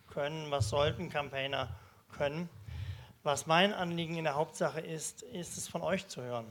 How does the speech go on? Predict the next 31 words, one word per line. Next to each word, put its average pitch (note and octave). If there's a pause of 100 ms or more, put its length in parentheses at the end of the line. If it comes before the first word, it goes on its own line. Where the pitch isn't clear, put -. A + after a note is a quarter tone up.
(160)
also C#3
von E3
euch E3+
zu -
hören, D#3
was C#3+ (120)
denkt F3+
ihr F3
denn, D3+ (380)
was -
Campaigner, D3+ (340)
Campaignerinnen C#3 (300)
können C3+
sollen. A2+ (1300)
Der D#3
Hintergrund G3
ist F3+
der, G#3 (140)
als E3+
ich, F#3
ähm, D3+ (680)
kurz F#3
bevor D3+
ich B2
auf, D3 (180)
bei C#3+
Campact C#3+
aufgehört D#3+
habe, D3+ (120)
Ende D3
zweitausendsechzehn, C#3